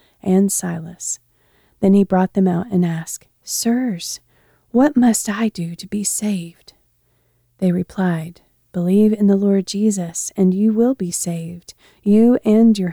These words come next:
household." Then Paul and Silas spoke the word of the Lord to him and to everyone in his house. At that hour of the night, the jailer took them and washed their wounds,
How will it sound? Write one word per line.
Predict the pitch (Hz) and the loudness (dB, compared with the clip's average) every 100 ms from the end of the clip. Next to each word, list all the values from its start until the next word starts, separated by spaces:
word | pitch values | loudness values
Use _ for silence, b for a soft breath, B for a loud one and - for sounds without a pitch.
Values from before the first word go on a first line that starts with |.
| 170 | -8
household." | 160 - 170 165 170 - _ _ _ _ _ _ - | -10 -10 -10 -12 -16 -20 _ _ _ _ _ _ 0
Then | 185 | 0
Paul | 185 190 180 | 0 -2 0
and | 185 190 | 0 0
Silas | - 175 165 160 | -4 -6 -6 -10
spoke | - 180 175 | -8 -6 -6
the | 196 | -8
word | 175 175 185 | -6 -4 -4
of | |
the | 214 | -4
Lord | 208 208 220 | -2 -2 -2
to | - | -4
him | 170 170 165 165 _ _ | -8 -8 -10 -14 _ _
and | 185 165 | -8 -6
to | - | -6
everyone | 175 175 180 180 | -6 -4 0 0
in | 185 | 0
his | 190 202 | -2 -4
house. | - 160 156 - - - _ _ _ _ _ | -6 -12 -12 -12 -14 -16 _ _ _ _ _
At | 208 - | -4 0
that | 208 220 | 2 4
hour | 214 214 214 | 4 4 4
of | 220 | 4
the | 254 | 4
night, | 196 160 170 | 2 0 -6
the | - | -10
jailer | 175 175 175 180 | -4 -2 -2 -2
took | - 196 - | -4 -8 -4
them | 190 196 202 | -2 -2 -2
and | 175 | -4
washed | 170 170 - | -4 -8 -8
their | - 202 | -4 -4
wounds, | 190 170 165 175 - | -2 -4 -4 -10 -14